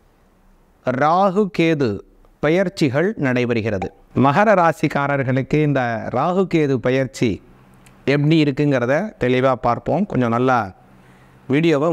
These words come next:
முழுமையா பாருங்க. பொதுவாகவே மகர ராசிக்காரர்களுக்கு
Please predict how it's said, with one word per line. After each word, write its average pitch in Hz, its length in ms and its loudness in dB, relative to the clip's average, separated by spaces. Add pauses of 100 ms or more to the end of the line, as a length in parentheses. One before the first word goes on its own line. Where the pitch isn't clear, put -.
(120)
முழுமையா 185 440 2 (120)
பாருங்க. 113 300 0 (580)
பொதுவாகவே 165 640 0 (420)
மகர 156 240 2 (100)
ராசிக்காரர்களுக்கு 139 1040 -2